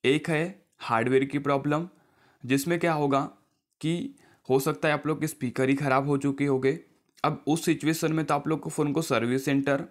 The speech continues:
या फिर टेक्नीशियन को दिखाना पड़ सकता है। दूसरा, अ, कि अगर होगी प्रॉब्लम सॉफ्टवेयर की,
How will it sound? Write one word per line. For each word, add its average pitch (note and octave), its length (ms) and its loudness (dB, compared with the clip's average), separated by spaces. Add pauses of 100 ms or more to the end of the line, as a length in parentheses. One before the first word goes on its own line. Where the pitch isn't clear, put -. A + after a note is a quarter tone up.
(420)
या D3 160 2
फिर F3 200 0
टेक्नीशियन D3 500 0
को C#3+ 100 2
दिखाना C3 360 -2
पड़ A#2 240 2
सकता A2+ 380 -4
है। F2 180 -8 (560)
दूसरा, E3+ 360 2
अ, - 1160 -2
कि D3+ 340 -2
अगर C#3 260 4
होगी E3 260 0
प्रॉब्लम D3+ 500 0
सॉफ्टवेयर C#3+ 520 -2
की, D3 260 -2